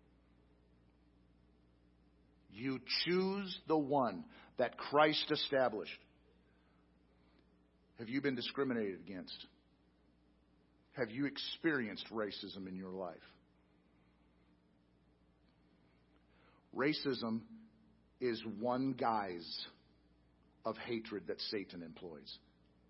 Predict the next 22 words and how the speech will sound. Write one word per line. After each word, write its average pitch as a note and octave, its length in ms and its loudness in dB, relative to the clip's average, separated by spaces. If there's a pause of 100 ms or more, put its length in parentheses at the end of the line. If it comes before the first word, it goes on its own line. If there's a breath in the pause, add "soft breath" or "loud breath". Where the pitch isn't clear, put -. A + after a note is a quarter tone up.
One. F2 280 -6 (1300 soft breath)
Because A2 380 -2
he B2+ 80 -4
is G#2 280 -4 (140)
filled F#2 340 0
with F#2 160 -4
hate. - 340 -12 (2000 soft breath)
He D3+ 180 0
has C3 160 4
been C3+ 200 0
more C3 200 2
creative C3+ 640 2 (140)
in A2+ 160 -2 (140)
formulating C3+ 760 2
methods B2+ 480 2 (180)
to C3+ 80 -2
hate C3+ 460 -2 (960 soft breath)
than G#2+ 180 -6
any A#2+ 240 -2 (100)
force A#2 440 -2 (260)
ever A2+ 220 0
known. G2 280 -2